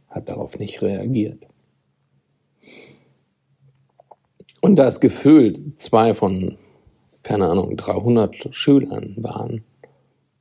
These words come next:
hörte ich zwar, was sie sagten, allerdings hat es mich nicht getroffen.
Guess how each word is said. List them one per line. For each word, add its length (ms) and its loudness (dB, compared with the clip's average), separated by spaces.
hörte 300 2
ich 160 -6
zwar, 340 -4
was 140 -4
sie 160 -4
sagten, 760 -4
allerdings 460 -2
hat 100 -4
es 140 -4
mich 140 -10
nicht 200 -6
getroffen. 600 -4